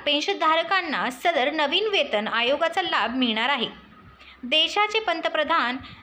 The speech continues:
अ, नरेंद्र मोदी यांच्या अध्यक्षतेखाली दिनांक अठ्ठावीस ऑक्टोबर दोन हजार पंचवीस रोजी बैठक आयोजित करण्यात आलेली आहे. या बैठकीमध्ये सदर आठवा वेतन आयोगाच्या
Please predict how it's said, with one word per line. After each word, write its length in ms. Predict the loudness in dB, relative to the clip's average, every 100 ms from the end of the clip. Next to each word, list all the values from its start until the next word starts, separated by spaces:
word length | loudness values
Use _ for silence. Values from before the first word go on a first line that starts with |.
| -10
अ, 380 | -2 2 4 2
नरेंद्र 500 | 2 2 2 2 0
मोदी 340 | 2 2 0 -4 -10 -20 -12 0
यांच्या 600 | 2 2 0 0 2 0 -2 -4
अध्यक्षतेखाली 800 | -2 -2 -4 -2 -2 0 0 0
दिनांक 360 | 0 0 0 0
अठ्ठावीस 540 | 0 0 -2 -2 -2
ऑक्टोबर 380 | -4 -2 -4 -2
दोन 180 | 0 -2
हजार 180 | -2
पंचवीस 500 | 0 -2 -2 -8 -8
रोजी 320 | -4 -4 -4 -4
बैठक 440 | 0 0 2 0 -2 -4
आयोजित 440 | 0 0 0 0 0
करण्यात 320 | 0 0 0 0
आलेली 260 | 0 0
आहे. 200 | 0 -2 -6 -2
या 180 | 0 2
बैठकीमध्ये 880 | 2 2 0 -2 -4 -4 -2 -4 -4
सदर 440 | 0 2 2 0 0
आठवा 360 | -2 0 2 2
वेतन 360 | 0 -2 -2
आयोगाच्या 580 | 0 0 2 0 0 -2